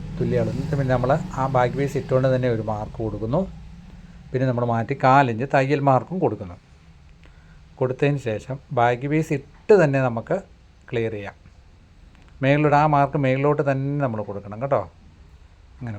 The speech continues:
കൊടുത്തിട്ട് തയ്യൽ തുമ്പ് അങ്ങനെ മാർക്ക് ചെയ്യണം. അപ്പോൾ ഒരു കാരണവശാലും സെൻറ്റർ നമുക്ക് മാറിപ്പോകത്തില്ല. അതുപോലെ തന്നെ കൊടുത്തോളുക. എന്നിട്ട് ആറേ മുക്കാൽ ഇഞ്ചാണ് ഫ്രണ്ട്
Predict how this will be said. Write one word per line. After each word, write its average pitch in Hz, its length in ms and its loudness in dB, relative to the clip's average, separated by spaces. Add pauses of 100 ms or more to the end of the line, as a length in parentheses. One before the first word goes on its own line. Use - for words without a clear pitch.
കൊടുത്തിട്ട് 98 400 -2 (1700)
തയ്യൽ 117 300 -2
തുമ്പ് 135 240 2
അങ്ങനെ 117 240 -2
മാർക്ക് 107 180 -6
ചെയ്യണം. 104 160 -8
അപ്പോൾ 117 160 0
ഒരു 123 120 0
കാരണവശാലും 120 540 -2
സെൻറ്റർ 143 320 4 (120)
നമുക്ക് 113 260 -4
മാറിപ്പോകത്തില്ല. 107 580 -6 (1900)
അതുപോലെ 123 320 2
തന്നെ 110 220 -4
കൊടുത്തോളുക. 101 400 -4 (520)
എന്നിട്ട് 110 300 -6 (300)
ആറേ 123 220 2
മുക്കാൽ 135 320 4
ഇഞ്ചാണ് 110 360 -4
ഫ്രണ്ട് 107 240 -6